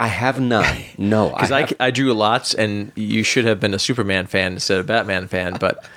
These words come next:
Speaker 1: <laughs> And see, this is where the falsity comes in, <laughs> because nothing could be further from the
Speaker 2: <laughs>
Speaker 1: truth, right? So if you look within the framework of Scripture, I think that there's something else that's being missed, right? And it's an interpretive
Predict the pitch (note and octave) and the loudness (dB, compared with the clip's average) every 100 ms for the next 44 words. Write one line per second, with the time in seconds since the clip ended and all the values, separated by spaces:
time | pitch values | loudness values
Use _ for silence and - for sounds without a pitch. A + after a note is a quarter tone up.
0 | - - - D#3 C3 D3+ C#3+ D#3 E3+ E3+ | -20 -14 -4 -2 0 0 -2 -2 -2 0
1 | D#3+ C3+ - F3+ G#3+ D#3 - B2 C3+ D3+ | 0 -2 -2 0 0 -2 0 0 2 0
2 | C#3+ A3 - D3 D#3+ - C#3 G3+ E3 G3 | 2 2 2 2 2 2 2 2 2 2
3 | F#3 - D3+ E3 E3 - C#3+ D3 - D3 | 2 2 2 2 0 2 2 2 2 2
4 | D3 C#3+ - C#4+ - G#2+ B2+ C#3+ - G3 | 2 2 2 2 2 2 2 2 0 -6
5 | - - - - - - C3+ - B2 E3 | -10 -14 -18 -12 -4 0 2 2 2 2
6 | C#3+ B2+ - F2+ F2+ F2 - A2+ F#2 E2 | 4 2 2 0 0 -2 -2 -2 0 -2
7 | - - A#2 A2+ F2+ - E2+ D2+ G#2 G2 | -4 0 0 2 2 0 -2 -2 0 -2
8 | - D#2+ - - G#2+ G2 E2 E2 D#2 - | -2 0 2 4 2 2 2 2 2 0
9 | - D#2+ E2 D2+ D2 D#2+ D#2 - - D#2 | -2 -2 0 0 0 2 2 0 -2 -2
10 | F#2+ F2+ D#2+ - E2+ E2+ F#2 - - D3 | 0 0 0 0 2 2 2 -2 0 0
11 | - C2+ | 0 -4